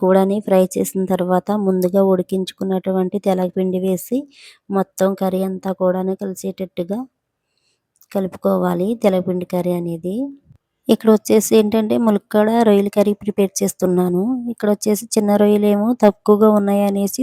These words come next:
తెలగపిండిలో వేశాను, పెద్ద రొయ్యలేమో ములక్కాడలో వేసి కర్రీ ప్రిపేర్ చేశాను. ఈ ములక్కాడ రొయ్యల కర్రీ షూట్ చేయలేదు.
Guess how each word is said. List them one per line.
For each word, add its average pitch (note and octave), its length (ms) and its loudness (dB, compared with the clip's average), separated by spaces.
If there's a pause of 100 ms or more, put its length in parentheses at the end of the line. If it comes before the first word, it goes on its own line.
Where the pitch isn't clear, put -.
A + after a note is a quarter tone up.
తెలగపిండిలో G#3 720 0
వేశాను, F3+ 460 2 (680)
పెద్ద A#3 200 2 (120)
రొయ్యలేమో A3+ 520 6 (140)
ములక్కాడలో G#3+ 640 4
వేసి G#3+ 320 2 (680)
కర్రీ G#3+ 280 6
ప్రిపేర్ G3+ 400 2
చేశాను. F#3 440 -2 (560)
ఈ B3 140 4
ములక్కాడ G#3 420 6 (200)
రొయ్యల G3+ 180 6 (100)
కర్రీ G#3+ 260 4 (920)
షూట్ G#3+ 320 10
చేయలేదు. F#3+ 420 8